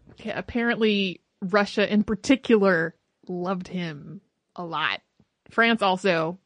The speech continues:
especially, especially Russia. Although shifting perceptions of race and of the institution of slavery had also changed the way audiences and the press were regarding him,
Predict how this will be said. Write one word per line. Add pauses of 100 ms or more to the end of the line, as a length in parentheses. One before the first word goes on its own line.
(220)
especially, (120)
especially
Russia. (960)
Although
shifting
perceptions
of
race
and
of
the
institution
of
slavery
had
also
changed
the
way
audiences
and
the
press
were
regarding
him,